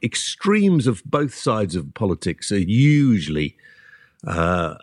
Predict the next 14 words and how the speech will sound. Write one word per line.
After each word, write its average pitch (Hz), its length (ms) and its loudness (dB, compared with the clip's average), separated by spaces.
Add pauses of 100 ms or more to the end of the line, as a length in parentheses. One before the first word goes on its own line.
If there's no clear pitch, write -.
they're, 135 240 -2
they're, 135 340 -2
they're - 320 -2
usually 185 380 2
inhabited 120 580 2
by 107 160 0
people 107 440 0
who 107 220 2
have 101 500 -2 (260)
a 92 120 0
complex 98 760 -4
about 85 360 -2
themselves, 101 840 -2
who, 101 160 2